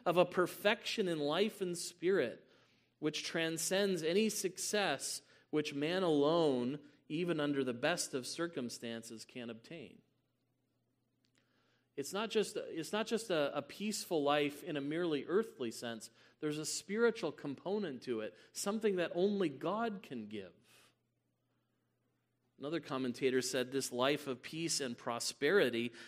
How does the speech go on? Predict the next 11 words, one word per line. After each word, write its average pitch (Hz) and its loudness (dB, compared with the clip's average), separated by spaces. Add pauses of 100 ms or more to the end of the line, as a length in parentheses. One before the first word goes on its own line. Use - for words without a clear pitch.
(120)
has 131 0
every 202 4
sufficiency 190 2
and 143 -2
good 123 2
fortune, 190 -2 (580)
free 190 6
from 190 0
hostility 170 4
and 117 -2
lack 139 -6